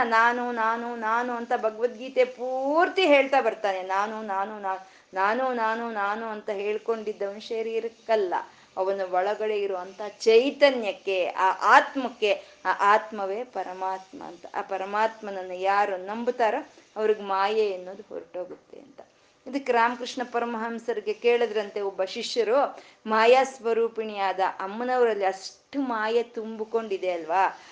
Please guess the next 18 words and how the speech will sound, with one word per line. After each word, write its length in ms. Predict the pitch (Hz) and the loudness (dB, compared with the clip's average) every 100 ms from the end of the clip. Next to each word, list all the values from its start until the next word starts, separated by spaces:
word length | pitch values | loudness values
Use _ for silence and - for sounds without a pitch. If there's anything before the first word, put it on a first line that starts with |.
| - | -2
ಆ 120 | 202 | 2
ಮಾಯೆ 380 | 214 214 214 381 | 4 6 8 8
ಅಮ್ಮನ್ಗೇನು 640 | 359 226 247 311 233 233 277 | 8 6 2 2 4 4 2
ಮಾಡಲ್ವಾ?" 840 | 226 208 220 208 190 190 180 - | 0 6 6 6 6 6 4 0
ಅಂತ 160 | - 208 | -6 -6
ಕೇಳಿದ್ರಂತೆ. 800 | 240 202 185 170 165 147 - 165 - - _ | -4 -4 -4 -6 -12 -14 -8 -8 -10 -18 _
ಅದಕ್ಕೆ 320 | 202 240 247 240 | -2 0 2 2
ರಾಮಕೃಷ್ಣ 540 | 208 214 226 226 - 220 | 2 2 -4 -8 -10 -8
ಪರಮಹಂಸರು 640 | 214 208 208 202 196 190 | -8 -6 -8 -10 -12 -10
ಹೇಳಿದ್ರಂತೆ, 760 | 190 208 214 196 202 190 202 247 254 - - | -6 -4 -4 -6 -8 -8 -4 -4 -6 -14 -14
"ಹಾವಿನಲ್ಲಿ 800 | - 196 208 247 262 240 208 247 | 0 4 8 8 6 2 -2 -4
ವಿಷ 240 | 262 214 247 247 | -6 -6 -2 -2
ತುಂಬಿಕೊಂಡಿರುತ್ತೆ, 1300 | 240 220 220 220 220 220 208 190 190 - 180 262 - - - | -2 -6 -8 -8 -4 -4 -2 -4 -6 -2 0 0 -4 -12 -4
ಆ 80 | 196 | -2
ವಿಷ 240 | 214 214 254 | 0 2 4
ಹಾವಿಗೆ 640 | 233 190 190 214 208 196 | 4 4 4 4 0 0
ಏನು 280 | 185 185 190 | 0 -2 -4
ಮಾಡಲ್ಲ, 600 | 202 190 180 185 190 190 | -8 -6 -4 -2 -2 0